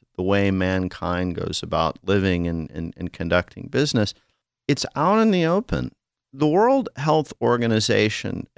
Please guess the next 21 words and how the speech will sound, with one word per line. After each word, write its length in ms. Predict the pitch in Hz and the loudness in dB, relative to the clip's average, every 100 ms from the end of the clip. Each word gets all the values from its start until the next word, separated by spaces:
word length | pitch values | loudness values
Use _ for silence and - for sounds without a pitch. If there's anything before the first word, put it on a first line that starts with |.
| - | -12
particularly 600 | - 113 143 - 123 107 | -6 -4 -4 -4 -2 0
its 180 | 98 - | 0 -2
director, 800 | - 90 92 101 - - 87 87 _ _ _ _ | -2 2 4 4 0 -4 -4 -4 _ _ _ _
uh, 80 | - _ | -6 _
I 120 | 123 | -2
think 320 | 123 127 117 | 0 -2 -4
is 160 | 95 - | -4 -2
just 240 | 110 104 - | -2 -4 -4
a 60 | |
front 680 | 92 - - 90 101 98 - - _ | -8 -8 -2 2 2 2 -4 -20 _
organization 1160 | - 85 82 82 78 71 78 78 76 - 76 78 _ _ | -2 0 2 2 0 0 2 0 -2 -8 -10 -12 _ _
for, 180 | _ - | _ -20
for 220 | - 92 | -14 -10
these 320 | 90 90 85 - _ | -4 -2 -4 -6 _
far 560 | _ - 123 135 131 | _ -4 0 4 4
more 500 | 110 - 135 87 82 - _ _ _ - | 4 2 2 2 0 -6 _ _ _ 0
organized, 960 | 98 95 92 87 85 82 78 - - _ _ _ _ | 2 4 2 2 2 0 0 -4 -10 _ _ _ _
capitalized, 1120 | - 98 95 98 87 85 85 80 80 - - _ _ _ | 0 0 0 -2 0 2 2 2 0 -2 -6 _ _ _
um, 200 | 73 67 _ _ - | -10 -10 _ _ -12
ex-, 240 | 90 - | -12 -6
e-, 120 | - | -6